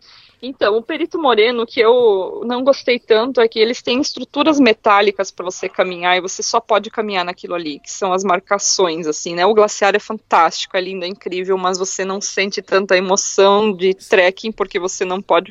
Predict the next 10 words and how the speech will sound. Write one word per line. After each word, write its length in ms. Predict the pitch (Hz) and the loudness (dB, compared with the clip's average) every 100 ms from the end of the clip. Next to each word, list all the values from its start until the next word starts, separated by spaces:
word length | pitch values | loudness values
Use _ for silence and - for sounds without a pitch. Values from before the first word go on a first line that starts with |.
| - | -2
fazer 420 | 214 208 208 226 | 0 2 4 4
um 80 | 180 | 2
trekking 480 | 185 175 151 - 165 | -4 -4 -4 -8 -12
lá, 140 | 165 160 | -8 -8
você 180 | 175 | -4
só 140 | - 185 | -2 0
caminha 320 | - 180 170 | -4 -4 -6
pelas 260 | 170 170 - | -4 -4 -6
passarelas, 720 | 185 - 175 151 151 - 160 | -8 -4 0 0 -2 -4 -8
né? 160 | 170 | -12